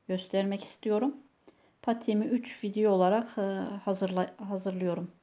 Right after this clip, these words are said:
E, gerekli olan malzemelerim üç adet renkli ipim var, patiklik. Artan iplerimi kullandım ben bu renklerde. E, bir adet kalın iğnemiz var,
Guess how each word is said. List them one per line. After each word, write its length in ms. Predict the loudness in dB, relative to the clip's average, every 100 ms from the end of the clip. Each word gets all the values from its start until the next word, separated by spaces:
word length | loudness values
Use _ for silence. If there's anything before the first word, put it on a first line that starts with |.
| _ _ _ _ _ _ _ _ _ _ _ -8
E, 180 | -4 -2
gerekli 380 | 6 6 6 6
olan 180 | 6 6
malzemelerim 800 | 6 6 4 2 2 2 2 0
üç 180 | 0
adet 480 | 2 2 2 -2 -18 -20 -12 -4
renkli 280 | -4 -2 -6
ipim 280 | -4 -2
var, 200 | 0 -2
patiklik. 720 | -2 -6 -4 -4 -2 -4 -6 -18 _ _ _ _ _ _
Artan 300 | -8 -6 -4
iplerimi 420 | -4 -4 -6 -4 -4
kullandım 500 | -2 0 0 -2 0
ben 260 | -2 -4 -10 _ _ _ _ _ _
bu 60 | -4
renklerde. 720 | -2 -2 -2 -2 0 -2 -2 -8 _ _ _ -20 -20 _ _ _ _ _ _
E, 220 | -6 -2
bir 120 | 2 4
adet 520 | 4 4 0 -4 -12
kalın 280 | -4 0 2
iğnemiz 560 | 2 2 2 0 -2 2
var, 320 | 2 2